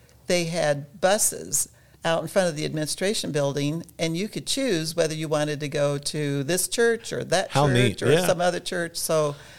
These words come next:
Speaker 1: as soon as I joined the choir, then, of course, I would go on the Central bus.
Speaker 2: Wow.
Speaker 1: So I, that's when I joined.
Speaker 2: Okay. And did you guys meet at college, or did you meet here at Central? How,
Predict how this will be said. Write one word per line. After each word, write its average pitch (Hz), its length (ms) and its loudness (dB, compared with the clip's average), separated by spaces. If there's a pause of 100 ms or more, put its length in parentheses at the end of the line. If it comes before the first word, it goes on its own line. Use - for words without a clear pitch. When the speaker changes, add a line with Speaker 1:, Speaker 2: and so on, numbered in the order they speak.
(120)
Speaker 1:
as - 60 -6
soon 196 140 2
as 185 140 0
I 175 80 6
joined 160 260 0
the 147 60 -6
choir, 156 280 4
then, 147 160 2
of 143 140 -6
course, 143 260 -4
I 143 100 -2
would 143 180 -10
go 143 460 0
on 147 120 -2
the 143 80 0
Central 139 500 -4 (200)
bus. 147 340 0
Speaker 2:
Wow. 107 320 -2 (540)
Speaker 1:
So - 180 2
I, 180 120 6 (160)
that's 180 280 2
when 185 140 0
I 185 100 0
joined. 185 540 -2
Speaker 2:
Okay. 107 320 4
And 110 120 2
did 117 140 2
you 127 80 6
guys 113 340 4
meet 110 260 2
at 90 200 0
college, 131 480 2
or 113 100 4
did 107 160 0
you 101 80 2
meet 98 180 2
here 95 160 2
at 87 100 0
Central? 135 460 2
How, 107 260 0